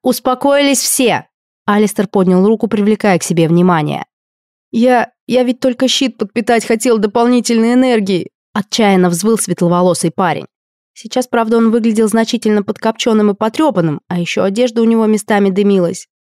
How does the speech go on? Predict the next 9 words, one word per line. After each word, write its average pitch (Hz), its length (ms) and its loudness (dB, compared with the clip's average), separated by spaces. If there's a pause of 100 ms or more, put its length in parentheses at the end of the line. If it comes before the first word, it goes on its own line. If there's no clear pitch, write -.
Зато 214 320 -2
когда 247 280 -2
общий 233 300 0
гомон 180 360 0
стих, - 320 -8
его 277 160 -2
стало 185 320 -2
хорошо 175 400 -2
слышно. 175 500 -2